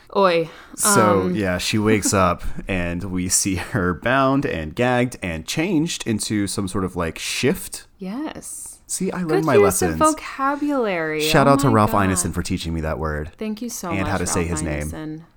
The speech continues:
Speaker 1: You wonderful god of a man.
Speaker 2: God, oof. Just bite my knuckle
Speaker 1: Ooh.
Speaker 2: real quick. Oh.
Speaker 1: We love,
Speaker 2: Mm.
Speaker 1: we love Ralph Ineson.
Speaker 2: Ugh.
Speaker 1: Um,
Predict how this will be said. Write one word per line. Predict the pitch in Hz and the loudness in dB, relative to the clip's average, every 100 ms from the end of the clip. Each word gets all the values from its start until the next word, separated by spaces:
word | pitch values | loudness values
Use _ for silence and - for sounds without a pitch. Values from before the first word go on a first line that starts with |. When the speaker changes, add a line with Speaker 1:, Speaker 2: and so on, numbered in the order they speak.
| _ _ | _ _
Speaker 1:
You | 190 180 | -8 -6
wonderful | 175 170 165 175 160 - _ _ _ _ _ _ _ _ _ | -4 -4 -6 -8 -12 -14 _ _ _ _ _ _ _ _ _
god | 165 147 143 | -10 -8 -8
of | |
a | 160 | -10
man. | 170 180 185 185 - - | -12 -12 -10 -12 -14 -14
Speaker 2:
God, | 98 - - 135 | -10 -10 -8 -4
oof. | 123 - - - - - - - 240 - - - - | -4 -4 -10 -14 -20 -20 -18 -16 -16 -16 -18 -20 -18
Just | - - | -18 -12
bite | - - | -12 -10
my | 78 | -6
knuckle | 359 311 | -4 -4
Speaker 1:
Ooh. | - | -6
Speaker 2:
real | - | -8
quick. | 190 - - _ - | -10 -12 -16 _ -6
Oh. | 320 370 - _ _ _ _ _ _ _ _ _ 190 | -6 -6 -10 _ _ _ _ _ _ _ _ _ -12
Speaker 1:
We | 175 | -2
love, | 196 131 95 76 | 2 2 0 -6
Speaker 2:
Mm. | |
Speaker 1:
we | 196 | -8
love | 190 180 180 | -4 -4 -4
Ralph | 185 202 | -8 -8
Ineson. | - 175 214 - 220 240 - | -12 -12 -14 -14 -14 -14 -8
Speaker 2:
Ugh. | 92 - - - _ _ _ | -8 -8 -14 -20 _ _ _
Speaker 1:
Um, | 202 190 170 170 | -4 -4 -4 -8